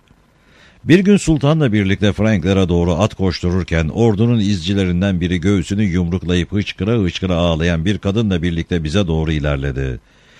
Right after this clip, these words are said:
İzci, "Kadın efendiyi görmek için Franklerin oradan çıktı, biz de getirdik." diye açıkladı. Selahaddin çevirmeninden onu sorgulamasını istedi. Kadın şöyle dedi:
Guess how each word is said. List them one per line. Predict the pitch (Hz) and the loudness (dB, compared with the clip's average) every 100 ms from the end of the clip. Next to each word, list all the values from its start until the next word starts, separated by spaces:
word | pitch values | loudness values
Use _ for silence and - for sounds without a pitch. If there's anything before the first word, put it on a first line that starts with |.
| - - 120 | -20 -6 4
İzci, | 143 131 170 | 4 4 0
"Kadın | - - 165 | 2 2 4
efendiyi | 175 135 160 160 143 | 4 4 4 4 4
görmek | 123 120 123 120 | 4 4 2 0
için | 123 131 104 | 0 0 0
Franklerin | 110 117 85 113 110 | 0 0 2 2 4
oradan | 104 104 90 87 | 2 2 2 0
çıktı, | 95 - 80 | -2 -4 -2
biz | 104 110 | -2 0
de | 113 | 0
getirdik." | 98 98 95 104 - | 0 0 -2 -2 -2
diye | 85 | -2
açıkladı. | 73 - 71 71 67 65 57 _ _ - _ | -2 -4 -4 -4 -4 -6 -8 _ _ -20 _
Selahaddin | - 143 160 147 139 151 | 0 2 4 2 2 0
çevirmeninden | - 120 135 113 101 95 101 | 0 0 2 4 4 4 2
onu | 98 92 104 | 0 0 0
sorgulamasını | 92 85 82 82 82 87 87 | -2 0 0 0 -2 -2 -2
istedi. | 73 71 65 65 60 _ - | -4 -6 -6 -8 -10 _ -4
Kadın | 104 131 | 0 0
şöyle | 113 120 117 76 | 0 0 0 0
dedi: | 73 69 | -2 -2